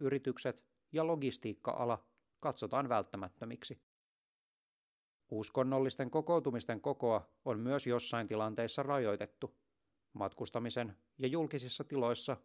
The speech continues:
oleskelun ohella. Malangissa Itä-Jaavalla, jossa asuin ja tein etnografista tutkimusta vuosina kaksituhatta kolmetoista ja kaksituhatta neljätoista,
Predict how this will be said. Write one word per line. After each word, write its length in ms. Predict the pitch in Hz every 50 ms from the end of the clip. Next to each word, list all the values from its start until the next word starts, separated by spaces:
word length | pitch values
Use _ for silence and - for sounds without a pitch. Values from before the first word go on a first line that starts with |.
| -
oleskelun 540 | - 120 113 113 - - - 131 147 151 151 -
ohella. 440 | - 104 90 95 104 110 110 - - _ _ _ _ _ _ _ _ _ _ _ _ _ _ _ _ _ _ _ _ _ _ _ _ _ _ _ _ _ _ _ _ _ _ -
Malangissa 840 | - 131 165 196 208 196 160 135 131 120 107 - - - 120 104 - - -
Itä-Jaavalla, 880 | 156 156 - 151 127 107 107 98 98 98 98 101 101 101 101 98 90 - _ _ _ _ -
jossa 280 | 120 113 95 - - 120
asuin 580 | 117 127 135 - 147 131 123 120 113 117 - -
ja 140 | - 123 110
tein 240 | - 131 120 117 120
etnografista 640 | 139 139 135 135 131 113 120 113 98 110 104 - 120
tutkimusta 720 | - 143 143 - - - 110 104 104 95 - - 110 107 - -
vuosina 360 | - 107 113 110 - 117 110 -
kaksituhatta 520 | - - - - 131 - 107 98 - 104
kolmetoista 720 | - - 143 139 127 123 113 - 110 110 101 - - 104 - _ _ _ _ _
ja 80 | - 123
kaksituhatta 580 | - 123 113 - - - - 107 101 - 110 113
neljätoista, 680 | 127 143 139 131 117 - - 113 113 110 - - 110